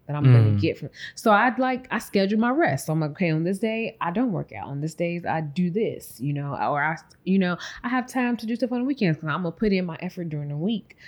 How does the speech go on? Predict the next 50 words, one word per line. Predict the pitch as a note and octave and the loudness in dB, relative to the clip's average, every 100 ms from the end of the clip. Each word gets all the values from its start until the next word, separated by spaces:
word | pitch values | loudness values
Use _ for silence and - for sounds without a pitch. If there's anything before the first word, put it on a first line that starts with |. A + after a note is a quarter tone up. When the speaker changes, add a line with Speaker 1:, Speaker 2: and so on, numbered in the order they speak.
| - _ - | -20 _ -14
Speaker 1:
to | C#3 | -8
work | C#3+ C#3 | -6 -6
out. | - E4 - - _ - - _ - | -8 -8 -10 -12 _ -20 -20 _ 0
So | B3 A#3 - | 4 4 4
it's | - | 0
just | - A3+ | 0 -2
that | C#4 B3 - | 0 0 0
I | G3 | 0
work | G#3 G#3+ | 2 0
out | G3+ | 0
when | G3+ | 0
I | |
have | F#3+ F3+ | -2 -4
time. | - G3+ - - - - _ _ _ _ _ - - _ - D2+ - | -4 -6 -8 -14 -20 -20 _ _ _ _ _ -20 -20 _ -14 -10 0
And | B3 | 4
I | C#4+ | 6
always, | F4+ F4 D#4 | 4 4 2
and | C#4 A#3 - | 0 -2 -2
it | - F3 D3 A3 A3 A3 A3+ | 0 0 2 2 2 2 4
is | D4 - | 4 4
easier | G#3+ F3+ | 2 2
to | F3 | 0
do | F3 E3+ | 0 2
it | |
in | E3 | 0
the | |
morning | E3 E3 E3 E3 | 0 -2 -4 -4
or | A#2+ | -2
the | E3 | -2
evenings, | A#2 D#3+ D3+ B2+ | -2 -2 -2 -6
'cause | - D#3 | -4 -4
in | - E3+ | 0 0
the | E3 | 2
middle | F3 F#3 | 0 0
of | E3+ | -2
the | |
day, | E3 F3 | -2 0
I'll | D3+ - | 0 -2
always | D3+ D3 | -4 -4
find | - D3 | -6 -10
something | C#3+ C#3+ C#3+ | -10 -8 -6
that | C3+ | -6
is | C#3 C#3+ | -8 -8
more, | C#3 C3+ | -8 -8
my | - C#3+ | -4 -6
time | D3 D3+ D3 | -4 -6 -6
is | C#3+ | -6
more | C#3+ C#3 C#3 - - - | -8 -8 -12 -14 -20 -2
useful | F#3 G3+ - C3 | 4 4 4 -6
for. | - C3+ F2 | -2 -2 -2